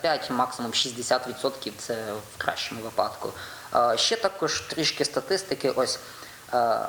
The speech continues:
не проголосували сімдесят один відсоток тих, хто родився в дев'яностих роках, і сорок два відсотки тих, хто родився в вісімдесятих роках. Е,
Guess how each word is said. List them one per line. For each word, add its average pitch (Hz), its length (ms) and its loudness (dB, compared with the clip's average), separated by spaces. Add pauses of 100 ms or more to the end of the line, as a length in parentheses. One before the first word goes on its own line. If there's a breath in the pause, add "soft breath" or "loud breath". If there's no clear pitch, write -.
(280)
не 165 220 4
проголосували 143 760 2
сімдесят - 600 0
один 131 260 2
відсоток 120 420 0 (240)
тих, 208 180 2
хто - 320 0
родився 127 460 2
в 120 40 -4
дев'яностих 123 840 0 (120)
роках, 107 480 0 (180)
і - 60 -4
сорок 120 220 0
два 156 140 6
відсотки - 440 -4
тих, 180 220 0
хто 135 680 4
родився 139 360 0
в 120 40 0
вісімдесятих - 800 -2
роках. 87 380 -2 (540 loud breath)
Е, 120 260 6